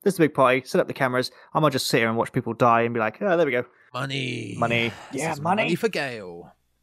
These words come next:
Speaker 2: Which, that's
Speaker 1: Um,
Speaker 2: one thing, one, one of my big notes for Scream two I want to discuss, which we'll get to.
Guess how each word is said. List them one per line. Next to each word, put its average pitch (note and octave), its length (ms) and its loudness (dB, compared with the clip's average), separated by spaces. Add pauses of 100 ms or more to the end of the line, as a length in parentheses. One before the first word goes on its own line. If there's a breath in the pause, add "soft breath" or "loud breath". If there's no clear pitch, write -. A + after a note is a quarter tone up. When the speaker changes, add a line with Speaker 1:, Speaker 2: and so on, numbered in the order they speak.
(360)
Speaker 2:
Which, B2 260 -18
that's C3 100 -6 (220)
Speaker 1:
Um, C#3 140 -6
Speaker 2:
one C3+ 200 -4
thing, B2 280 -14
one, B2+ 240 -8 (300)
one C#3+ 120 -8
of C#3 60 -10
my A#2+ 140 -12 (260)
big C3 240 -8
notes G2+ 320 -14
for - 80 -20
Scream F#2+ 320 -14
two G2+ 220 -12
I E2+ 100 -14
want F2 220 -20
to - 80 -20
discuss, - 520 -18
which - 140 -20
we'll F#2 80 -20
get E2+ 220 -16
to. - 100 -20